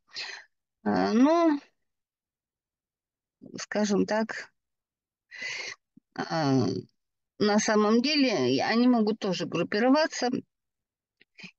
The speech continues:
И важно только понимать, что если у нас несколько станков, ну, скажем так, э, с одинаковыми функциями,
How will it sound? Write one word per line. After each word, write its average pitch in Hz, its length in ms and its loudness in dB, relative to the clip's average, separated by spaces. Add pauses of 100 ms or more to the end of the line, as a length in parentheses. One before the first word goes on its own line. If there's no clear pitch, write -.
(220)
И 214 280 -2
важно 185 480 2
только 175 260 -2
понимать, 190 560 0
что - 440 -4 (320)
если 202 460 0
у 196 160 4
нас 185 420 0 (100)
несколько 185 760 0
станков, 165 840 -2 (600)
ну, 196 120 0
скажем 170 460 -2
так, 156 180 -2 (600)
э, 156 120 2
с - 140 -4
одинаковыми 170 1040 2 (300)
функциями, 220 840 0